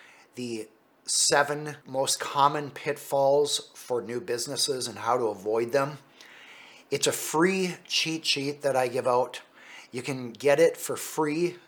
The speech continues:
Just go to aaron hall dot com slash free.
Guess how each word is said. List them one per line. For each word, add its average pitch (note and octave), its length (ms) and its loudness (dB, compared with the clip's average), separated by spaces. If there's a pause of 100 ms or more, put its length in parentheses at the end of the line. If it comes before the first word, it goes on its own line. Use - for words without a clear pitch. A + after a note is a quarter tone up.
Just - 220 -2
go C#3+ 100 4
to A#2+ 160 -2
aaron C#3 240 2
hall D3 300 6
dot C#3 280 4
com A#2 420 -4 (360)
slash B2 880 0
free. G#2+ 640 -4